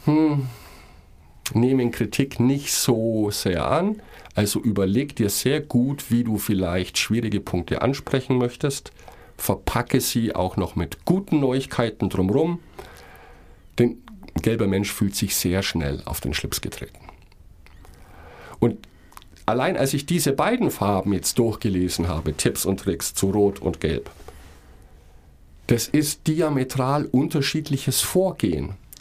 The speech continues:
Und ich frage mich langsam, kann ein Mensch tatsächlich so switchen? Dass wenn ich in einem Team arbeite und ich habe da vier Personen und wir sagen einfach, jede dieser vier Personen hat eine andere Farbe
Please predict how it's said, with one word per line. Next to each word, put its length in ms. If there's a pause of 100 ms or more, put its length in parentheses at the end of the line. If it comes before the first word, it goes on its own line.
(100)
Und 220
ich 120
frage 420
mich 220
langsam, 720
kann 320
ein 300
Mensch 420 (2000)
tatsächlich 680
so 180
switchen? 480 (1700)
Dass 220
wenn 120
ich 140
in 60
einem 260
Team 300
arbeite 840
und 120
ich 140
habe 140
da 160
vier 500 (160)
Personen 600
und 140
wir 200
sagen 440
einfach, 380
jede 480
dieser 280
vier 180
Personen 580
hat 180
eine 240
andere 260
Farbe 440